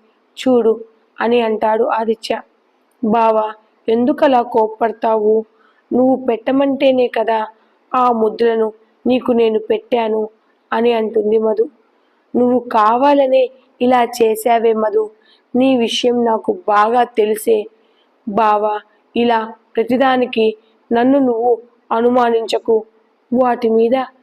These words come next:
ఆయింట్‌మెంట్ రాసుకో. బావా, నాకు నిద్రొస్తుంది, బాయ్" అని చెప్పి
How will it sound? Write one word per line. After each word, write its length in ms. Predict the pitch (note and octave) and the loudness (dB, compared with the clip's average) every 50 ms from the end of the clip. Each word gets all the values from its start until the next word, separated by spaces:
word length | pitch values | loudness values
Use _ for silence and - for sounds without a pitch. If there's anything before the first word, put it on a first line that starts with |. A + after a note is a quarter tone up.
| _ _ _ _ | _ _ _ _
ఆయింట్‌మెంట్ 640 | A3+ A#3 A#3+ B3 A#3+ A3+ A#3+ A#3+ B3 A#3+ A3+ A3+ - | -6 -2 -2 -2 -2 -2 -4 -2 -2 -2 -2 -2 -2
రాసుకో. 520 | A#3 A3 A3 A3 - - - A3+ A3 G#3+ A3 - - _ _ _ _ _ _ _ _ _ - | -2 -2 -2 -4 -8 -6 -4 -4 -4 -4 -6 -12 -20 _ _ _ _ _ _ _ _ _ -4
బావా, 460 | A3+ G#3 G#3+ G#3+ G#3+ G#3 A3+ A#3+ C4 B3 - _ _ _ _ - | -2 0 2 2 2 0 -2 -2 -4 -8 -12 _ _ _ _ -2
నాకు 340 | A#3+ A#3+ A#3 A#3 A3+ A#3+ C4+ | 0 0 0 -2 -2 -2 0
నిద్రొస్తుంది, 800 | B3 A#3 G#3+ B3 A#3 A3 A3 A3 - - A#3 A3 G#3+ G#3+ A3+ - _ _ _ _ _ _ B3 | 0 -2 -2 -2 -2 -2 -2 -2 -4 -2 -2 0 0 0 -2 -4 _ _ _ _ _ _ -6
బాయ్" 420 | G#3 F#3+ G#3+ A#3 A#3 A3+ A3 A3 G#3+ - - _ _ _ - | -4 -2 0 2 2 2 0 0 -4 -10 -18 _ _ _ -6
అని 160 | - A3+ A#3 | -4 -2 -2
చెప్పి 480 | A3 A3+ B3 G#3+ - - D4 C4+ A#3 - | -2 -2 -4 -4 -2 -2 -2 -2 -2 -6